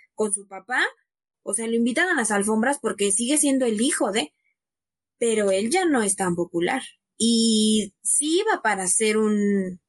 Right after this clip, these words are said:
un ícono en, entre la juventud en esos tiempos. Cuando salió de Karate Kid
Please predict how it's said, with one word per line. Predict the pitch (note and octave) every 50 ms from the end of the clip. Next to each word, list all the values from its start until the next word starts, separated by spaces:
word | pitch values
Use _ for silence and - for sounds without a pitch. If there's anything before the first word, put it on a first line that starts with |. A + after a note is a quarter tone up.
| _ _ _ _ _ _ -
un | A#3 A#3+ A#3+ A#3
ícono | A#3 C4+ - - F4+ C#4+ A#3+ G#3+ G3+ G3
en, | F#3+ F#3 F#3 F#3 F#3 - -
entre | - F#3+ F#3+ F3+ F#3 F#3+ F#3
la | F#3 F#3
juventud | F#3 - G3 F#3+ G3 F#3+ F#3+ G#3 A3 A3
en | A3 G#3+ G#3
esos | G#3 G3+ G3+ - G3 F#3 -
tiempos. | - A3 C#4 E4+ - G#3+ G3+
Cuando | - G3 F#3+ F#3 F#3+
salió | G3+ G3 G3 G3+ G#3+
de | C4+ D#4+ D#4+
Karate | A3 G3 - G3 - A#3 A3+
Kid | - A#3+ D4